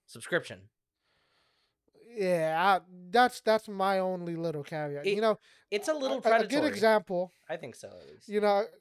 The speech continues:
Speaker 2: you know, a, a good example would be, I wanted the Filipino channel as a kid.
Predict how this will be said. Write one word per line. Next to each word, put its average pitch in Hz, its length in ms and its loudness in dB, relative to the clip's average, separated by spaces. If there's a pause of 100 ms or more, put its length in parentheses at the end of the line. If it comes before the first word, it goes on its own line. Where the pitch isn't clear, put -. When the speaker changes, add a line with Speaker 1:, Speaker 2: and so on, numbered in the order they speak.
(280)
Speaker 2:
you 208 100 -6
know, 214 80 2
a, 208 260 -2
a 190 40 -10
good 254 160 -2
example 190 520 -4
would 170 160 -8
be, 160 240 -10 (1120)
I 208 120 4
wanted 254 360 2
the 214 80 2
Filipino 233 680 0
channel 196 420 -2
as 170 160 -2
a 156 60 -10
kid. 156 380 -8